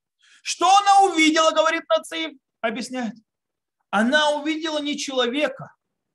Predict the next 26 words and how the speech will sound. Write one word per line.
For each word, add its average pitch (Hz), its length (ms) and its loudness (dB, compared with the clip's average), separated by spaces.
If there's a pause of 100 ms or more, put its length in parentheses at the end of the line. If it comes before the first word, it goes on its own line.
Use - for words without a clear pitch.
(1000)
Она 233 340 2
его 254 220 0
увидела, 294 220 -6
почему 254 220 -6
она 277 40 0
упала 262 380 -2
с, 226 120 -10
с, 208 220 -12
с, 190 560 -4
с, 175 720 -8
с - 60 -12 (240)
верблюда? 175 540 -8 (300)
Она 220 300 0
увидела 302 380 -4
человека, 277 300 -4
который 240 180 -10
общался 233 220 -10
с 220 40 -12
Богом, 262 180 -10 (120)
это 202 160 -10
видела 247 360 -10
по-настоящему, 214 540 -6
называется 196 400 -10 (380)
Малах 202 580 0 (100)
Хашем 185 540 -10 (120)
Цваот. 147 500 -12